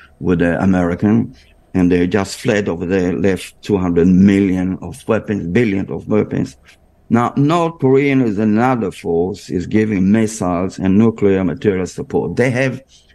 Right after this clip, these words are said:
three big facilities over there for, uh, producing missiles,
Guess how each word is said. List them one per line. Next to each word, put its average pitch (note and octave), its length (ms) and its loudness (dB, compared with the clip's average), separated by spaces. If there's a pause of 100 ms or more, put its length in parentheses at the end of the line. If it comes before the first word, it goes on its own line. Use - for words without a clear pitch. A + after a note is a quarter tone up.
(460)
three D3+ 460 2
big C#3+ 480 -2
facilities A#2 920 0
over G#2 200 2
there G#2 220 2
for, F#2 400 -4 (260)
uh, F2+ 180 2
producing F#2+ 680 2
missiles, - 600 -4